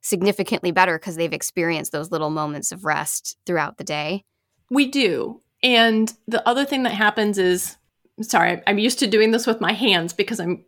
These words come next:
Speaker 2: used to teaching either virtually in person, but, you know, with, with a video. So if you take your hands and just straighten them out and hold one above the other, like, six inches apart, okay? Your emotions float around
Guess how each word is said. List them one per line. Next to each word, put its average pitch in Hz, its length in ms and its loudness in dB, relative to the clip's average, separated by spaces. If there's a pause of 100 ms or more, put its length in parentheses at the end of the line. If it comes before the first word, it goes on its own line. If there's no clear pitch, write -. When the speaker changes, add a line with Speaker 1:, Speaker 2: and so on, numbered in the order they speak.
Speaker 2:
used 196 220 -4
to 233 80 -2
teaching 208 420 -2
either 185 160 2
virtually 190 420 0
in 185 60 0
person, 226 380 0
but, - 320 -2
you 196 120 -2
know, 170 60 -2
with, 170 240 -6
with 196 180 -2
a 185 80 0
video. 175 340 2
So 185 340 2 (300)
if 220 120 0
you 226 60 -6
take 277 200 0
your 311 120 2
hands 220 520 2
and 208 160 0
just 214 200 2 (580)
straighten - 380 0
them 285 100 2
out 196 300 2 (240)
and 208 100 2
hold 202 340 2
one 214 200 4
above 233 300 4
the 262 120 2
other, 190 420 4 (200)
like, 190 260 0
six - 240 0
inches 220 240 2
apart, 196 400 2 (340)
okay? 202 460 0 (680)
Your 233 180 6
emotions 262 680 4
float 233 400 2
around 185 680 0